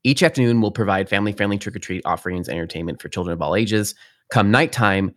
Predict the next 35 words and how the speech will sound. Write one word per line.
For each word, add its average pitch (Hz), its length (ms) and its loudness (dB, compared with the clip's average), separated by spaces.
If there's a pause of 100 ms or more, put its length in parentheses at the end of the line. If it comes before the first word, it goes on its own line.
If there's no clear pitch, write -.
(180)
the 101 160 -2
energetic 113 540 4
lights 98 400 2
and 95 140 2
music 95 320 0
turn 101 200 0
on 90 280 -2
as 90 200 -6
the 90 80 -4
witching 104 300 0
hour 92 160 0
begins, 82 480 -6 (280)
unleashing 110 460 2
O'Neill's 98 500 2 (140)
ghoulish 127 480 6
minions 107 640 4
<laughs> - 40 -16
into 139 240 4
the 101 100 0
haunted 107 340 2
trails 110 300 2
and," 107 180 0
I'm 92 200 0
sorry, - 200 -4 (280)
"village 110 240 6
as 110 140 2
the 110 60 0
spirits 113 460 2
of 98 200 0 (220)
Shacktoberfest 120 1080 2
are 107 120 2
brought 101 280 2
to 104 100 -6
life." 80 300 -2
Okay, 82 220 -8